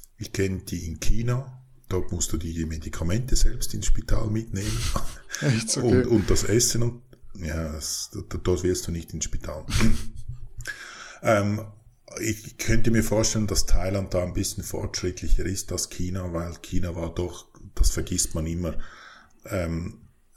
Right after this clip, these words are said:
Speaker 1: äh, meine Frau erzählt mir, als sie Kind war, so Ende der neunziger,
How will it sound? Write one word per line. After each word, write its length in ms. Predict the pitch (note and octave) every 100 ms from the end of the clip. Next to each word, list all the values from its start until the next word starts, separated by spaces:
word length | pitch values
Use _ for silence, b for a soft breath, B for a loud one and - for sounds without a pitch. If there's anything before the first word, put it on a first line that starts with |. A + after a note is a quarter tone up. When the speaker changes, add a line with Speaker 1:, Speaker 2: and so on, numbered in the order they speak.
| - -
Speaker 1:
äh, 320 | G#2 G2 F2+ E2+
meine 300 | F2+ F2 F2
Frau 300 | - E2+ F#2+
erzählt 520 | G2 - - F2+ -
mir, 300 | F2+ E2+ E2+
als 200 | E2 D#2+
sie 80 | -
Kind 360 | - - F#2+ F2+
war, 220 | D#2 F2+
so 200 | - D#2+
Ende 280 | F2+ F2 F2
der 140 | E2
neunziger, 640 | D#2+ E2+ G2+ - - F#2+